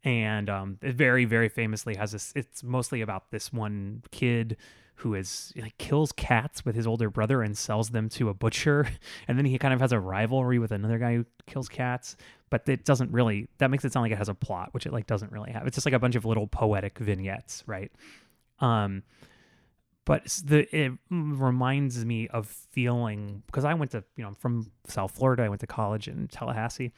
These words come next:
And I kinda, somewhere in the back of my mind, I was always like, "This is the life that I'm going to lead, and I'm not gonna be able to escape it." And, like, I know deep in my heart, I'm never gonna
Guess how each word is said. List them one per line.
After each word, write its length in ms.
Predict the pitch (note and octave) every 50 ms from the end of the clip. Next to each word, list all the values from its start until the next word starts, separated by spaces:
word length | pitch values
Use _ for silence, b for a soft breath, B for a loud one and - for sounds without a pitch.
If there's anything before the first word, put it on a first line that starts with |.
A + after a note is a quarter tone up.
| b b b b b b -
And 120 | C#3 C3+
I 80 | D3 D3
kinda, 420 | - - - - F#3 F3+ F3 F#3 F3
somewhere 400 | - - - E3+ D#3+ E3 E3 D#3+
in 40 | D3+
the 60 | C3+
back 180 | A#2+ B2 A#2+ -
of 60 | A2
my 120 | A#2 G#2+
mind, 260 | G#2 G#2 G#2 G#2+ G#2+
I 80 | A2 G#2
was 140 | G2 G#2 G#2+
always 280 | G2+ G#2 G#2 G2+ -
like, 280 | - G#2 G#2 - - b b b b b b b -
"This 220 | - C3+ - -
is 180 | C3+ A#2+ G#2+ G#2
the 160 | - A#2+ G#2+
life 300 | G#2 G2+ F#2 G2+ - -
that 100 | - G#2+
I'm 160 | A2 G#2 G#2
going 180 | G2+ G#2 G#2 G2+
to 60 | G#2 G2+
lead, 320 | F#2+ F#2+ G2+ G#2 G#2+ G#2 G#2
and 100 | G2 G2
I'm 100 | G2 G2+
not 200 | G#2 F#2+ - -
gonna 140 | A2+ A2
be 100 | G2 A2
able 160 | G#2 G#2 G2+ G2+
to 100 | - C3
escape 460 | A#2+ - - - - G2+ F#2+ - -
it." 160 | B2+ A2+ - - -
And, 140 | B2+ G#2+ G#2
like, 160 | G2+ F#2+ -
I 100 | A#2+ A#2
know 300 | A2 G#2 G#2 G2+ G#2 G#2+
deep 240 | G#2+ - A2+ - B2
in 80 | A2+
my 120 | G#2+ G2+ G2
heart, 380 | F#2+ - G#2+ G2 G#2 G2 - - -
I'm 180 | - G#2 G2+ G#2
never 240 | G#2 G#2 G2+ G#2
gonna 300 | F#2+ G#2+ G2+ G2 G#2 G#2